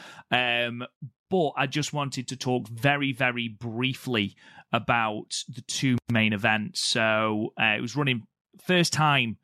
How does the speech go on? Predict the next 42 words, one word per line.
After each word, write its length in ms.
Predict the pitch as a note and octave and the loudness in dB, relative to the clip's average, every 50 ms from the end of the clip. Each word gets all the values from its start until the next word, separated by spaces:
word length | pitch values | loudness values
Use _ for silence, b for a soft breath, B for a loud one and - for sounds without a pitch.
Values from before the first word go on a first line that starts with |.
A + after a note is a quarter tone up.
| _ _ _ _ _ _ _ _ _ _ _ _ _ _ _ _ - | _ _ _ _ _ _ _ _ _ _ _ _ _ _ _ _ -10
that 200 | B2 B2 C3 A#2+ | -2 0 0 0
a 40 | A#2+ | 0
Joshi 440 | G#2 - B2+ B2 B2 - - B2 - | 0 0 0 0 0 0 -2 -4 -2
promotion 440 | B2 A#2 A#2 A2 A2+ A2 - - A2 | -2 0 0 0 0 0 -2 -2 -2
in 140 | G#2+ G#2+ | -2 -2
twenty-six 580 | - - A#2+ A#2 A2 - A2 - A#2+ - - - | -4 -2 -2 -2 -2 -2 -2 0 0 0 0 2
years, 460 | A2 G#2+ G#2+ G#2+ G#2 G2+ G2 - - - | 2 4 4 4 4 4 2 2 0 0
I 80 | - | 0
believe, 340 | G2 G#2+ G#2 G#2+ G#2+ G2+ G#2 | 0 2 2 2 2 2 2
has 120 | G#2+ F#2+ | 0 -2
run 260 | G#2 A2 G#2+ G#2 G#2 - | 0 0 0 0 0 0
Osaka-jo 720 | A2 G#2+ - - A#2+ A2 G#2 - A2 G#2 G#2+ G#2 G2+ F#2+ | 0 0 0 2 0 0 0 -4 -8 -6 -4 -4 -2 -2
Hall. 220 | G#2 G2+ G2+ G2 | -2 -2 -2 -2
So 240 | - - G#2 G#2 - | -2 0 0 0 0
an 120 | A2 A#2 | 2 2
enormous 720 | A#2 A#2+ A#2+ B2 B2+ B2+ B2+ C3 C3+ C3 B2+ A#2+ A2 - A2 | 2 2 2 2 2 2 2 4 2 2 2 2 0 0 0
achievement 560 | G#2 - - A#2+ A2+ A2 G2 A2 G2+ G2 - | -2 -2 0 0 0 0 2 0 -4 -4 -4
for 60 | A2+ | -4
Stardom 500 | - - - A2+ G#2+ G#2+ G2+ G#2 G2+ G2 | -6 -2 0 0 0 0 0 0 -2 0
once 300 | G2+ A2 A2 A2 - - | 0 0 -2 -2 -2 -4
again 260 | G#2 - A2 G#2+ G#2+ | 0 0 0 2 2
in 120 | G2+ G2 G2 | 0 -2 0
this 200 | G2+ G2+ - - | 0 0 2 2
year, 220 | A#2 G#2+ G#2 G2+ | 2 4 4 4
where 140 | G2+ G#2 G#2 | 2 2 2
they 100 | G#2 G#2 | 2 0
just 180 | - G#2 - | 0 0 0
seem 200 | - A2+ A2 G#2+ | 0 0 -2 0
to 120 | - A#2 A2 | 0 -2 -2
keep 400 | _ - - - - - - - | _ -4 0 0 0 0 0 -4
knocking 420 | A2+ A2+ G#2+ G#2 - - G#2+ G2+ | -4 -2 -4 -4 -4 -6 -4 -4
it 140 | G2 G2 - B B B B B B B - | -4 -4 -6 B B B B B B B 0
out 300 | G#2+ G#2+ G#2 - - A2 | 0 0 0 -4 -8 -12
of 100 | - - | -10 -10
the 80 | G2+ | -10
park 380 | - - A2 G#2+ G#2+ G#2 - A2+ | -4 0 2 2 2 0 -2 -4
in 100 | A2 G2+ | -4 -2
terms 320 | - A#2 A2 G#2 G#2+ G2+ | 0 0 0 0 2 0
of 160 | A2 G2 - | -2 -2 -2
records 560 | G#2+ A2+ G#2 G#2 - - A2 G2+ G2+ G2 - G#2+ | 0 0 0 0 -2 -6 -6 -4 -4 -4 -2 -2
and 100 | G#2 G2 | -2 0
history. 540 | G#2 A2+ A2 - - - A2+ G#2+ G2+ G2+ | 0 0 0 0 0 0 0 0 0 -2